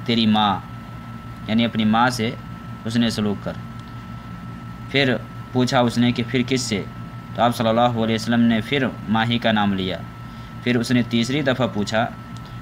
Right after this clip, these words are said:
پھر آپ صلی اللہ علیہ وسلم نے بھی ماں ہی کا نام لیا کہ اپنی ماں کے ساتھ حسن سلوک کر۔ اس آدمی نے پھر سوال کیا، چوتھی مرتبہ گویا کہ اس نے پوچھا، تو آپ صلی اللہ علیہ وسلم نے فرمایا کہ اپنے باپ کے ساتھ حسن سلوک کر۔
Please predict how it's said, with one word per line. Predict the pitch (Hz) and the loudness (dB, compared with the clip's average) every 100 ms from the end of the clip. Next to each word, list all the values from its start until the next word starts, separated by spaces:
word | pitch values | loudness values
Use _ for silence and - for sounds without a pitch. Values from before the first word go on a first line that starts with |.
| - | -4
پھر | 120 | 2
آپ | 117 127 | 4 4
صلی | 117 | 2
اللہ | 117 | 4
علیہ | 123 127 113 110 | 6 4 2 2
وسلم | 107 120 120 | 2 4 6
نے | 123 | 4
بھی | 131 | 2
ماں | 143 120 | 0 2
ہی | 117 | 0
کا | 107 110 | 2 2
نام | 107 101 | 2 2
لیا | 101 107 | 2 0
کہ | 135 107 | -2 -4
اپنی | 101 113 143 - - 107 | 0 0 0 -4 -6 0
ماں | 110 117 | 4 4
کے | 110 | 2
ساتھ | 101 107 123 - - - 104 | 0 2 0 -4 -12 -10 -4
حسن | 107 107 | 0 0
سلوک | 101 98 90 | 0 -2 -2
کر۔ | 98 90 - - - - - - - - - | -6 -6 -10 -12 -14 -14 -14 -14 -12 -12 -8
اس | - - | -2 2
آدمی | 127 160 | 2 2
نے | 143 | 0
پھر | 127 160 | 0 -2
سوال | 156 120 110 101 | 2 4 6 4
کیا، | 98 101 160 - - - - - - - - | 0 -2 -2 -10 -12 -12 -12 -14 -12 -12 -6
چوتھی | - 120 175 | 0 2 2
مرتبہ | 160 123 123 | 0 2 2
گویا | 117 117 | 4 2
کہ | 113 110 | 2 0
اس | 110 | 2
نے | 107 110 | 0 0
پوچھا، | 110 110 104 - - - - - - - - - - - | -2 -2 -4 -6 -12 -12 -14 -12 -14 -12 -12 -12 -12 0
تو | |
آپ | 107 120 | 4 4
صلی | 120 | 4
اللہ | 110 117 123 113 | 2 4 4 4
علیہ | 110 | 2
وسلم | 107 107 117 | 2 2 4
نے | 110 | 4
فرمایا | 104 101 110 | 2 0 2
کہ | 123 110 | 2 -2
اپنے | 113 127 123 113 | 2 0 0 0
باپ | 110 113 110 - | 4 6 4 -2
کے | |
ساتھ | 98 98 98 | -2 0 -2
حسن | - 92 90 | -4 -6 -6
سلوک | 85 82 | -6 -8
کر۔ | - | -8